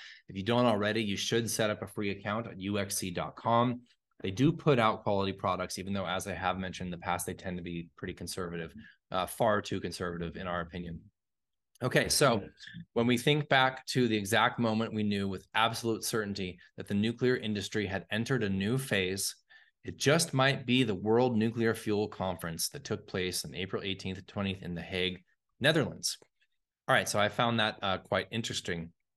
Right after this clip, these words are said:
Um, this, this is very different language coming from U X C. Okay, so they're basically saying this conference that happened in The Hague a couple weeks back, that was the moment. That was the moment that we knew things were different for this market. Um,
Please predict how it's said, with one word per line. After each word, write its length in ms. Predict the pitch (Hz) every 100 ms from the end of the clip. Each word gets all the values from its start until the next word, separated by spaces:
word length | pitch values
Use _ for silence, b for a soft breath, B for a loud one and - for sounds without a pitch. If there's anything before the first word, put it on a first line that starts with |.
| _
Um, 380 | 104 98 90 92 -
this, 480 | 101 117 - - -
this 260 | 107 123 139
is 420 | 120 - - - _ _ -
very 300 | 101 123 127
different 260 | 120 113
language 560 | 101 101 92 85 - - _ -
coming 220 | 98 98
from 140 | 101
U 200 | 92 92
X 200 | 87 -
C. 220 | 117 - B B B _ -
Okay, 80 | 107
so 140 | -
they're 180 | 117 139
basically 380 | 143 139 139 120
saying 420 | 123 113 104 101 - _ _ _ -
this 300 | 135 139 -
conference 380 | - 139 143 139
that 80 | 123
happened 300 | 123 123 117
in 80 | 107
The 80 | 101
Hague 280 | 107 104
a 40 | -
couple 220 | 98 95
weeks 220 | 95 -
back, 360 | 117 120 120 - _ _ _ _ -
that 180 | 135 196
was 100 | 190
the 80 | 190
moment. 400 | 202 180 107 - _ -
That 160 | 120 165
was 140 | 165
the 60 | 156
moment 380 | 143 139 139
that 140 | 135 104
we 200 | 127 139
knew 280 | 131 120 120
things 340 | 120 113 107
were 80 | 110
different 400 | 95 95 95 85
for 100 | 92
this 220 | 90 -
market. 320 | 85 78 - _ _ _ _ _ _ _ _ _ _ _ _ 101
Um, 460 | 92 92 90 92